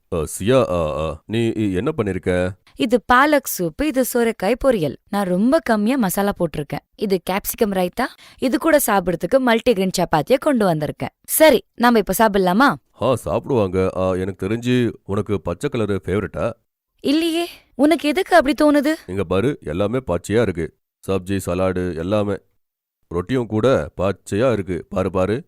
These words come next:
Speaker 2: ஆ, ஆமா, actually சூப் பண்ணதுக்கு அப்புறம் கொஞ்சம் பாலக் மீந்துடுச்சு, அதனால சப்பாத்தி மாவுல அதை நான் பிசைஞ்சிட்டேன். இன்னும் ஆரோக்கியமா ஆயிடுச்சு. நீ சாப்பிடு.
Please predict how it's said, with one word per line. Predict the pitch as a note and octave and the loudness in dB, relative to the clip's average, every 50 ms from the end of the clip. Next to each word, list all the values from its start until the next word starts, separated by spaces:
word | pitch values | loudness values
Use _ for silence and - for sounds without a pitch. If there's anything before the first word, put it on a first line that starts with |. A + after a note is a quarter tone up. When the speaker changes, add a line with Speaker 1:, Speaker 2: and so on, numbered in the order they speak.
| _ _ _ _ _ - | _ _ _ _ _ -8
Speaker 2:
ஆ, | A3+ A#3 A#3+ A#3+ - - - C#4 C4+ - - - - G#3 G#3 A#3 B3+ C#4 C#4 C#4 | -6 -4 -4 -4 -6 -2 0 0 0 0 -4 -8 -8 -2 -2 -2 -2 -2 0 2
ஆமா, | C4+ C#4 E4+ E4 D4 C4 G3+ D#3+ B2+ - - _ _ - | 2 2 2 0 2 2 2 2 2 -4 -12 _ _ -6
actually | D3 F3+ A#3 B3 _ - - E4 D#4+ F4 | -2 -2 -2 -2 _ -2 -4 -2 -2 -2
சூப் | D4+ - D#4 D#4+ - - | -2 0 0 -2 0 0
பண்ணதுக்கு | C#4 C4 C4 A#3+ B3 A#3+ - A#3 | 0 0 2 2 2 2 2 2
அப்புறம் | A3+ - - B3 C4+ | 0 2 2 2 2
கொஞ்சம் | C4 - A3 F#3+ F3 F#3 - | 2 2 0 2 0 -2 0
பாலக் | - G3 G#3+ B3 C#4 C4+ - | 2 4 4 6 4 4 2
மீந்துடுச்சு, | - G#3 G#3 G3+ G3 F3 E3+ - - - D#3+ - - | 2 0 2 2 2 0 -2 -2 -4 -6 -6 -6 0
அதனால | - - A#3+ D4 C#4+ C#4 A#3+ A#3+ C4+ - | 2 2 2 2 2 0 0 0 0 0
சப்பாத்தி | C4 A3+ - B3+ B3+ - - B3 | 0 0 2 2 0 2 2 0
மாவுல | G#3+ F#3 E3 D#3+ | 0 2 2 2
அதை | F#3+ F3+ - F#3+ | 0 2 2 2
நான் | B3+ D4 - | 0 2 4
பிசைஞ்சிட்டேன். | C#4 B3+ - A#3 F#3 D#3+ D#3+ - - - | 4 4 4 2 -2 -4 -4 -6 -8 -8
இன்னும் | - D4+ F4 F4+ F#4 F4 C#4 | -4 -2 0 2 4 6 6
ஆரோக்கியமா | A#3 G#3 F#3+ F#3 E3+ G3+ C#4+ D#4+ E4+ D4+ | 6 6 6 4 4 4 2 2 4 2
ஆயிடுச்சு. | A3+ F#3+ E3 D#3+ - - - C#3+ - - | 2 2 0 -2 -6 -6 -8 -8 -6 -2
நீ | B3+ E4 | 0 0
சாப்பிடு. | D#4 - F4 F4 F4 C4 B3+ D#4+ | 2 4 6 4 4 4 0 -4